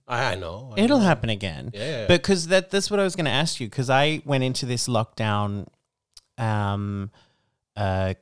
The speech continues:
Speaker 2: with the full intention that I was gonna do, 'cause, uh, you know, I've got a show in Fringe Festival this year. I was like, "Okay, I've got two months where I have to be at home, at minimum.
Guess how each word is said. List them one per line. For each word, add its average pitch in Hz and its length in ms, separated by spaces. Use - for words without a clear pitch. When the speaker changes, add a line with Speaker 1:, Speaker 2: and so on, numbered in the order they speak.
Speaker 2:
with 120 240
the 120 80
full 147 560
intention 120 960
that - 180
I 104 160
was 107 180
gonna 104 240
do, 98 520
'cause, 110 200
uh, 104 40
you 110 120
know, 107 100
I've 101 100
got 110 100
a 113 40
show - 200
in 101 240
Fringe 104 340
Festival 90 360
this 98 200
year. 110 320
I - 80
was 107 100
like, 110 140
"Okay, 120 280
I've 120 120
got - 220
two 147 200
months - 480
where 120 140
I 117 60
have 113 260
to 113 80
be 107 200
at - 80
home, 107 500
at - 100
minimum. 117 600